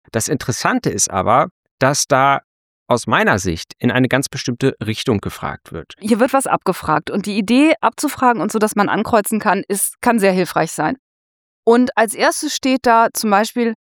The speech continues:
Speaker 2: hat jemand in sexualisierter Weise mit Ihnen gesprochen und oder anzügliche Bemerkungen zum Beispiel über Ihr Aussehen gemacht.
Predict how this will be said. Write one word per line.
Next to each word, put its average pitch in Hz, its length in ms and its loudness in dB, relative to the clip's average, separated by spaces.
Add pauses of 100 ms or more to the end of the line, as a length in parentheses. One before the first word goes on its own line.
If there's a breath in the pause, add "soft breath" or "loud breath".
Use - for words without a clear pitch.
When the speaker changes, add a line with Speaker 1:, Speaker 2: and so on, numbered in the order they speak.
(140)
Speaker 2:
hat 285 200 0
jemand 233 340 2
in 269 160 2
sexualisierter 208 800 0
Weise 202 360 2
mit 202 180 -2
Ihnen 190 180 -2
gesprochen 254 640 0
und 254 240 0
oder 226 240 2
anzügliche 214 560 -2
Bemerkungen 185 560 -2
zum 185 160 -6
Beispiel 175 260 0
über 160 360 0
Ihr 196 180 2
Aussehen 147 300 -2
gemacht. - 280 -6